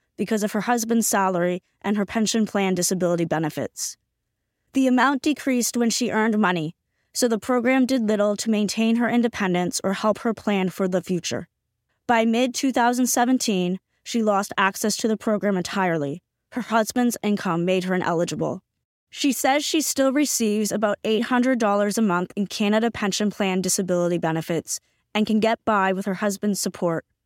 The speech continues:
but the situation feels temporary. "I'm petrified of growing old with a disability," she says. If her husband dies before her, she may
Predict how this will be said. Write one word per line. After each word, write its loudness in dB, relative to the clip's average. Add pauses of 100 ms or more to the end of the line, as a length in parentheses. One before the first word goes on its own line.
(320)
but -2
the 2
situation 0
feels 0
temporary. -2 (580)
"I'm 2
petrified 0
of -2
growing 0
old -2
with -2
a -2
disability," 0 (240)
she -4
says. -4 (600)
If 0
her 0
husband 0
dies 2
before -2
her, -4 (420)
she 0
may 0